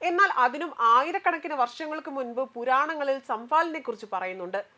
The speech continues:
സംഫാൽ മേഖലയ്ക്ക് അയ്യായിരം വർഷത്തെ പഴക്കമുണ്ട്. ആയിരത്തി അഞ്ഞൂറ്റി ഇരുപത്തി ആറിൽ അവിടെ ഉണ്ടായിരുന്ന ഹരിവിഷ്ണു ക്ഷേത്രം തകർക്കപ്പെടുകയായിരുന്നു.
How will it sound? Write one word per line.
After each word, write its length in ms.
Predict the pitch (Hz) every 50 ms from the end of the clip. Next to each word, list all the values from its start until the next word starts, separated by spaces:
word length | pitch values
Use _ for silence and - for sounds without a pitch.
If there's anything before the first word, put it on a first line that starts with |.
| _ _ _ _ _ - -
സംഫാൽ 440 | - 349 349 330 - 381 381 392 359
മേഖലയ്ക്ക് 500 | 330 320 302 285 254 285 277 254 254 294
അയ്യായിരം 640 | 294 - 226 226 247 247 269 311 330 359 370 339
വർഷത്തെ 340 | 302 285 - - 240 226 240
പഴക്കമുണ്ട്. 640 | - - 202 196 214 208 - 220 190 175 165 180 - - _
ആയിരത്തി 460 | 196 190 190 196 196 202 208 202 220 254
അഞ്ഞൂറ്റി 360 | 233 220 226 226 220 233 247
ഇരുപത്തി 400 | 233 214 220 247 247 240 269 240 -
ആറിൽ 320 | 214 220 214 220 240 240 -
അവിടെ 220 | 220 220 226 240 254
ഉണ്ടായിരുന്ന 560 | 247 233 240 233 226 226 226 220 208 233 294 - - - _ _
ഹരിവിഷ്ണു 480 | - 311 330 370 359 370 349 - 330 330
ക്ഷേത്രം 420 | 320 - - 262 240 247 254 262
തകർക്കപ്പെടുകയായിരുന്നു. 1040 | 262 262 233 220 226 233 233 - 269 - 202 190 175 190 185 180 180 180 185 202 202